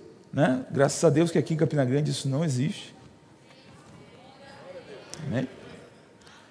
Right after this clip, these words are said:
Outra questão importante que o apóstolo Paulo mostra é que por, por eles serem gregos,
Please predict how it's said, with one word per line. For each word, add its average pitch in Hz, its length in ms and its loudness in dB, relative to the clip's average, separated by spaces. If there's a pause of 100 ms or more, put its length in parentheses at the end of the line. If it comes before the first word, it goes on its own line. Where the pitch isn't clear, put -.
(960)
Outra 254 260 10
questão 240 420 8
importante 226 580 2
que 214 120 2
o 208 100 8
apóstolo 208 360 4
Paulo 175 320 6
mostra 196 500 6
é 170 40 6
que 208 100 2
por, 220 320 8
por 233 220 6
eles 240 200 10
serem 214 360 4
gregos, 147 880 8